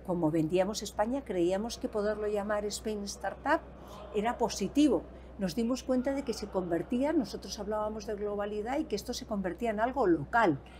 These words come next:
Nos costaba mucho atraer globalidad. Pero cuando empezamos con South Summit y encima nos fuimos a las ventas, bueno, aquello ya empezó realmente a moverse, ¿no?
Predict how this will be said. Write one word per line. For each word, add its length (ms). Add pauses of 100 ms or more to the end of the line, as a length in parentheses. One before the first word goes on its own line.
(160)
Nos 180
costaba 440
mucho 320
atraer 460
globalidad. 720 (280)
Pero 180
cuando 240
empezamos 480
con 160
South 200
Summit 380
y 60
encima 280
nos 140
fuimos 260
a 60
las 180
ventas, 420 (500)
bueno, 220
aquello 360
ya 320 (560)
empezó 640 (100)
realmente 800
a 80
moverse, 680
¿no? 120